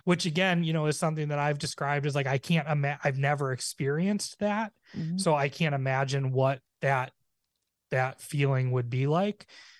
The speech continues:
Speaker 1: Um, and to make, you know, to be in that decision, to make that choice. Um,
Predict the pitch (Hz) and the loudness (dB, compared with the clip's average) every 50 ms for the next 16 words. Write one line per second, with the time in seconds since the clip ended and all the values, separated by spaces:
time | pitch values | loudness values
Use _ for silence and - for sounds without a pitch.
0 | _ _ - 143 139 135 131 127 127 131 135 - 151 151 139 135 131 127 - 139 | _ _ -6 -4 -4 -2 -2 -4 -4 -6 -8 -6 -2 -2 -2 -2 -2 -2 -2 -2
1 | 127 131 127 131 - - - - - - 147 143 135 127 - 143 131 123 135 139 | 0 0 0 -2 -2 -6 -20 -8 -4 0 0 2 2 0 0 -2 -2 0 0 2
2 | 139 135 139 131 135 131 - 127 - 165 135 127 127 123 127 127 127 - - 165 | 2 2 2 0 -2 -2 -4 -4 -2 -2 -2 0 -2 -2 -2 -2 -4 -4 -4 -4
3 | 156 151 151 - - 185 180 185 196 - - - - - - - - - - _ | -4 -4 -4 -2 0 0 2 2 0 -2 -4 -6 -10 -14 -20 -20 -20 -20 -14 _
4 | - 143 135 131 127 123 123 123 131 143 139 | -2 -2 0 0 -2 -2 -4 -6 -6 -8 -10